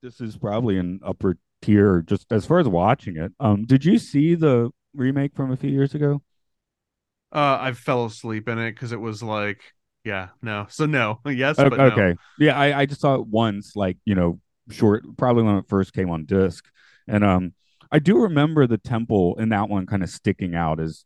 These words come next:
Speaker 1: just being relatively, uh, spectacular, at least. Uh, I, I wouldn't have been thinking about the occult aspect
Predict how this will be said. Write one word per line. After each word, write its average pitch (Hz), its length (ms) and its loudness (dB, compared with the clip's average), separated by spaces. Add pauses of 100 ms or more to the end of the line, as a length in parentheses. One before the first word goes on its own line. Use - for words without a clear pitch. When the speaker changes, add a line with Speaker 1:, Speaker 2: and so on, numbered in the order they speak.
Speaker 1:
just 90 180 -8
being 85 220 -6
relatively, 85 600 -2
uh, 76 320 -4 (680)
spectacular, 101 800 0
at 76 100 -4
least. 78 420 -6
Uh, 87 80 -2 (440)
I, 101 60 -2
I - 40 4
wouldn't 107 240 2
have 101 80 2
been 90 180 -2
thinking 95 380 -4
about 85 320 0
the 95 120 0
occult 90 360 0
aspect 85 440 -2